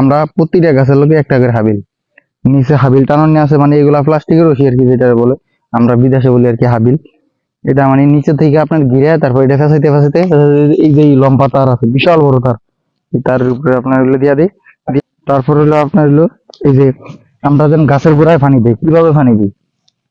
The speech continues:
কিভাবে চাষবাস করি, হয়তো আপনার হইলো মাঝখানে মোটা পাইপ আছে, বিশাল বড় মোটা পাইপ, এই যে এই পাইপের মাধ্যমে প্রত্যেকটা গাছের গোড়ায় গোড়ায় ফুটা আছে,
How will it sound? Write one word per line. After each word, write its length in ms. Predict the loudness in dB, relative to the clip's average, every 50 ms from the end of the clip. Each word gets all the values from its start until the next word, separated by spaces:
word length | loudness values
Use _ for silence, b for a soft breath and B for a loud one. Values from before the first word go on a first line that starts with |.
| _ _ _ _ -6
কিভাবে 280 | -2 -2 0 0 0 -2 -2
চাষবাস 320 | -2 0 0 0 -2 -2 -4 -4
করি, 180 | -2 0 0 0 -2 -6 -14 _ _ _ _ _ _ _ _ -4
হয়তো 180 | -4 -2 0 0 -2 0
আপনার 160 | 0 0 0 0
হইলো 120 | 2 2 2 0
মাঝখানে 360 | 0 0 0 0 0 2 2 2 2
মোটা 340 | 2 2 2 2 0 0 0 -2 -2
পাইপ 180 | 0 0 0 0 0
আছে, 100 | 0 0 0 0
বিশাল 220 | 2 0 0 0 0 0
বড় 120 | 0 0 0 0
মোটা 140 | 0 0 -2
পাইপ, 140 | -2 -2 -2 -2 0 0
এই 60 | 0 2
যে 60 | 2 0 0
এই 40 | 0 0
পাইপের 280 | 0 0 2 2 2 2 2
মাধ্যমে 280 | 2 2 2 0 0 -2 _ _ _ _ _ _ _ _ -4
প্রত্যেকটা 560 | -4 -4 -4 _ -2 -2 -2 -2 _ -4 -2 0 2
গাছের 240 | 2 2 2 2 0 0 0
গোড়ায় 220 | 2 2 2 2 2
গোড়ায় 200 | 2 2 0 0
ফুটা 220 | 0 2 2 2 0 0
আছে, 160 | 0 -2 -2